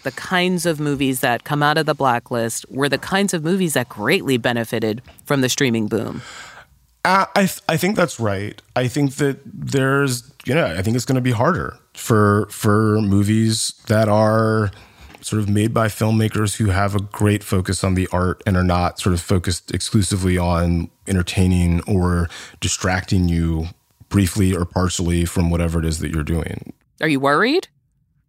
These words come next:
Speaker 2: I don't have a lot of natural instinct towards nostalgia, particularly about the way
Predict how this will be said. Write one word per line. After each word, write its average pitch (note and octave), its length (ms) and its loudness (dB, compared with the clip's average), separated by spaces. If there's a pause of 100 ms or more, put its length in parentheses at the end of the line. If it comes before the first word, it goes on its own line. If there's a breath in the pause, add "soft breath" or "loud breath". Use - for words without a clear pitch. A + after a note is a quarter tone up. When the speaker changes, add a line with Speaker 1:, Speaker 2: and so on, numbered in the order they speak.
(500)
Speaker 2:
I C3 60 2
don't E3+ 160 4
have F3+ 140 4
a F3 40 4
lot D3 180 4
of B2 120 0
natural A#2+ 380 -2
instinct G#2+ 400 -4
towards G2+ 260 -2
nostalgia, G#2+ 680 -2
particularly A2+ 500 -2
about G2 360 0
the F#2+ 80 0
way F#2 460 2